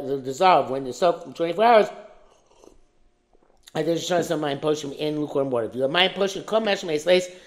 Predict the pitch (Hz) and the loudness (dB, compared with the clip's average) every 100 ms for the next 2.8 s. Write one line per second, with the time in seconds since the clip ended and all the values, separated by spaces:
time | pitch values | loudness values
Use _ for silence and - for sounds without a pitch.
0 | - - 151 180 175 165 175 185 175 165 | -20 -2 4 6 6 4 -2 -2 -2 -2
1 | 151 147 190 202 202 175 170 160 160 160 | -4 -2 4 4 4 0 0 2 2 0
2 | 151 147 175 175 156 - 151 147 | -2 0 2 2 -4 -6 -8 -8